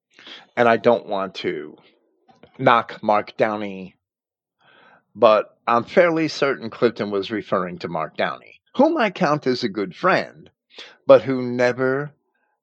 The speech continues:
really came to understand what we call Two Seed Line. Right to the end. And we miss Mark. So Clifton continues, This prisoner sent me a one-page letter,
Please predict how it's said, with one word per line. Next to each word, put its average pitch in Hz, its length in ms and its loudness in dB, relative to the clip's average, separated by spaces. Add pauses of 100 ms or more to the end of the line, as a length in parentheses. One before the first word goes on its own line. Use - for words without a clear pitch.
(120)
really 120 340 0
came 113 340 -6
to - 160 -2
understand 101 920 -6 (140)
what 113 220 0
we 107 120 -8
call 80 380 0
Two 92 260 -8
Seed 73 300 -10
Line. 62 340 -16 (1200)
Right 85 240 -8
to 90 100 -12
the 85 160 -12
end. - 360 -18 (1200)
And 131 100 2
we 147 100 -2
miss 82 300 -8
Mark. 64 280 -14 (960)
So 214 240 4
Clifton 214 380 2
continues, 87 840 -6 (840)
This 240 200 2
prisoner 170 420 6
sent - 240 -4
me 127 160 -2
a 110 160 0
one-page 131 580 -2
letter, - 360 -4